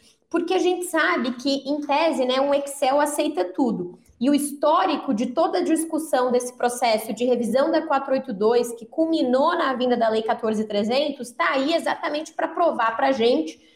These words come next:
que, em matéria de fazer conta e de Excel, muitas vezes a aneel deixa a desejar.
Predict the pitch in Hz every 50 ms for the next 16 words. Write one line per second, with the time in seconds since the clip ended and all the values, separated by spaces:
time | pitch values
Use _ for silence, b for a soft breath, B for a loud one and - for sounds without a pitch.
0 | b b b b b _ _ - 262 262 262 262 262 254 262 285 302 320 294 277
1 | 277 277 285 294 311 339 330 277 - 330 311 285 285 302 294 294 269 233 226 226
2 | 233 262 202 208 247 247 247 247 - - 294 269 269 285 302 302 302 320 359 359
3 | 359 359 294 240 233 262 294 285 294 277 311 320 311 302 294 277 294 302 240 247
4 | 247 254 254 247 226 247 302 277 320 359 349 269 208 180 - - B B